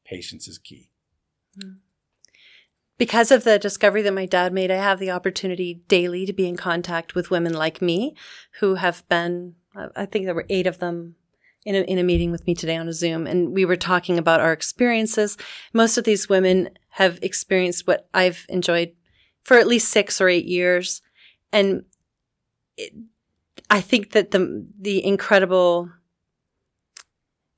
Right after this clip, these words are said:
Speaker 2: connection between us is, is this, is this idea that, um, we're so grateful that we're alive. So if there's somebody that's heard this podcast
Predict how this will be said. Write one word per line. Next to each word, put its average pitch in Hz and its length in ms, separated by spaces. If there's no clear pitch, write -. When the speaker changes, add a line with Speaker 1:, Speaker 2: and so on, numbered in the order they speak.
Speaker 2:
connection 196 500
between 180 400
us 170 260
is, - 200
is 190 180
this, - 400
is - 100
this 185 160
idea 180 480
that, - 320
um, 170 440
we're 208 240
so 202 220
grateful 185 460
that 180 140
we're 170 100
alive. - 640
So 190 580
if 214 160
there's 240 180
somebody 220 320
that's 190 240
heard 180 180
this 180 160
podcast - 760